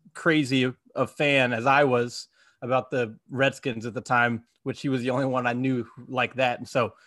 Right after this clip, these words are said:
we connected, we bonded over that. We would always talk about it. And then we were like, "Hey, we should start a podcast." And then finally, when we had nothing else to do, that's when we actually did it. So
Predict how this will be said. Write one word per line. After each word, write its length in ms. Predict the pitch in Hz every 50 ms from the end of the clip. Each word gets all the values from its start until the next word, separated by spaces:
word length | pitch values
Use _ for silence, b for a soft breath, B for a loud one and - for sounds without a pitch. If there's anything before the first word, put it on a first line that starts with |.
| b b b
we 120 | 156 170
connected, 440 | 165 - 165 160 165 156 - 156 135
we 80 | 131 151
bonded 340 | 135 120 139 139 147 143 131
over 200 | 139 131 127 131
that. 200 | 123 131 131 135
We 80 | 131
would 100 | 135 139
always 180 | 139 135 127 -
talk 280 | - - 147 139 - -
about 280 | 117 117 117 117 113
it. 140 | 117 110 - b b b b b b b b -
And 120 | 120 120 120
then 120 | 123 120
we 100 | 120 123
were 80 | 120 117
like, 180 | 117 123 123
"Hey, 120 | - 208 214
we 80 | 208
should 140 | - - 170
start 180 | - 208 190 165
a 20 |
podcast." 680 | - - 185 185 165 - - 117 110 107 - - _ _ _ _ _ _ _ -
And 100 | 139 135
then 220 | 147 139 123 110 _ _ _ _
finally, 600 | _ - 170 151 151 143 135 127 127 117 110 104 - _
when 300 | - 151 131 143 135 123
we 100 | 117 135
had 160 | 131 131 127 117
nothing 260 | 139 143 - - 139
else 180 | 135 131 -
to 100 | - -
do, 160 | 131 127 123 117
that's 300 | 101 135 131 127 - -
when 100 | 131 120
we 100 | 117 120
actually 380 | 120 117 - - - 123 135
did 200 | 139 - 131 123
it. 120 | 110 110 - B B B B B B B B
So 460 | B - - 170 160 151 147 143 151